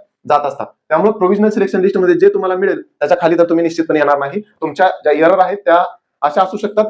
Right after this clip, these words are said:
ही पीडीएफ जर तुमच्याकडे व्यवस्थितरित्या फुलफिल केलेली नसेल, बऱ्याच जणांचं असं म्हणणं येतं की मी साताऱ्याचा आहे, मग मी पुणे विभागातले जे काही चाळीस असतील ते चाळीस, एक नंबर पासून चाळीस पर्यंत लावतो, दोन नंबरला मी नाशिक विभाग घेतो, एक्केचाळीस पासून समजा ऐंशी पर्यंत असेल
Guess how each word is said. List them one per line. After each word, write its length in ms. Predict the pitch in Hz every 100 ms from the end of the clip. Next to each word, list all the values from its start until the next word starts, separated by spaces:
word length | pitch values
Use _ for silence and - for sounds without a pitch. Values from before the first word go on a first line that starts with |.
| -
ही 60 | 170
पीडीएफ 300 | 170 170 170
जर 160 | 170
तुमच्याकडे 280 | 170 165 160
व्यवस्थितरित्या 580 | 156 165 170 156 - 160
फुलफिल 340 | 151 143 156 151
केलेली 220 | 139 135
नसेल, 260 | 139 202 208 _ _
बऱ्याच 200 | - 202
जणांचं 260 | 202 202 208
असं 240 | 185 202
म्हणणं 240 | 196 180 185
येतं 260 | 180 143
की 340 | 143 _ - 165
मी 160 | 180
साताऱ्याचा 480 | 190 185 185 185 185
आहे, 240 | 175 185 196
मग 140 | 165
मी 140 | 175
पुणे 300 | 185 - 180
विभागातले 500 | 196 185 185 180 180
जे 140 | 180 180
काही 160 | 180
चाळीस 300 | 170 170 170
असतील 340 | 180 - 135 -
ते 300 | _ - 170
चाळीस, 400 | 180 170 185 - _ -
एक 160 | 175 180
नंबर 200 | 175 175
पासून 240 | 175 170
चाळीस 260 | 170 160 160
पर्यंत 180 | 165 165
लावतो, 380 | 160 135 131 - _ -
दोन 220 | 170 190
नंबरला 300 | 196 196 196
मी 80 | 190
नाशिक 360 | 185 180 208
विभाग 240 | 185 175 170
घेतो, 240 | 165 165 170
एक्केचाळीस 400 | 165 170 175 165
पासून 240 | 160 170
समजा 220 | 165 160
ऐंशी 260 | 156 151 165
पर्यंत 200 | 156 139
असेल 220 | 131 117